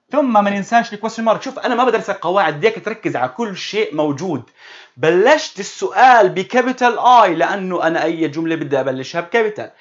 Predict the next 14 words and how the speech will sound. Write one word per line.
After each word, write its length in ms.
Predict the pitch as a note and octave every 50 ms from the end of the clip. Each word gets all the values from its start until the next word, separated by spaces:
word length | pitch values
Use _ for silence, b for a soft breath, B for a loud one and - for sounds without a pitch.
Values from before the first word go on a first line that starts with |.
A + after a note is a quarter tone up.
| B B B B B B
طب 140 | A#3+ A#3+ B3+
أستاذ 380 | C#4+ C4 - - D#4+ E4 D#4
ليش 260 | C#4 C#4 D#4+ F#4 F#4 -
سويت 480 | - - D4 C#4 C4 C4 B3+ B3 B3+
الكلمة 420 | A#3+ G#3 - - B3 A#3+ A#3 A3 A3
اللي 120 | G#3 G#3+
بعديها 520 | G3 A3 F3 F#3 F3 G#3 G#3+ G3 F#3+ G3
كابيتال 680 | G3 - G#3 G3+ F3 G3 F#3 - F#3 F3+ D#3+ - - -
آي؟ 440 | G3+ B3 C4+ C4+ B3+ A3 F3+ D#3+
البروبر 420 | D#3 D3 - - B3+ A#3+ A#3 A3+ G3
نا-، 480 | G3+ G#3+ A#3 A#3 A3 G3+ E3+ D3 -
نيمز، 440 | D3 F3+ A#3 A#3+ G#3 D#3 C3 A2+ B2+
الأسماء 460 | C3 - D3 D3 - - A3 - -
الأعلام، 600 | D#3+ D3+ - C#3+ C3 C3+ C#3+ F3 F#3+ D#3+ A#2 G2+